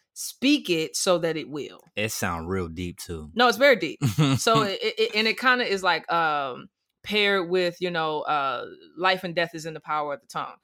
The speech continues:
Speaker 2: Yeah.
Speaker 1: So it's like this kind of, this, this, this belief that what I say can create a kind of reality, you know?
Speaker 2: Why do you think that is? I guess the question that I'm asking, why do you think people pull that from that scripture? Or was that what you was about to explain?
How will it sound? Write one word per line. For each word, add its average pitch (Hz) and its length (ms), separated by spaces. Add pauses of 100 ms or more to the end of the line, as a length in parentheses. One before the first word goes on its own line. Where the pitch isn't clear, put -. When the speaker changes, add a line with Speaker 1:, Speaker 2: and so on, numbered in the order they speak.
Speaker 2:
Yeah. 208 180
Speaker 1:
So 196 140
it's 185 160
like 175 220
this 185 180
kind 185 340
of, 160 240
this, 165 300
this, 165 460 (260)
this 196 240
belief 185 600
that 156 280
what 185 240
I 170 140
say 165 640
can 185 320
create 175 500
a 160 140
kind 160 340
of - 160
reality, 120 640 (200)
you 147 160
know? 131 340
Speaker 2:
Why 110 140
do 147 80
you 147 80
think 123 220
that 101 140
is? 90 520 (160)
I 113 120
guess 143 180
the 131 100
question 107 360
that 95 100
I'm 92 140
asking, 92 400
why 95 100
do 110 80
you 101 100
think 101 360
people 90 680 (460)
pull 104 340
that 85 320
from 78 200
that - 160
scripture? - 340 (220)
Or 110 320
was 98 160
that 107 160
what 90 180
you 98 120
was 90 140
about 85 220
to 76 60
explain? 67 520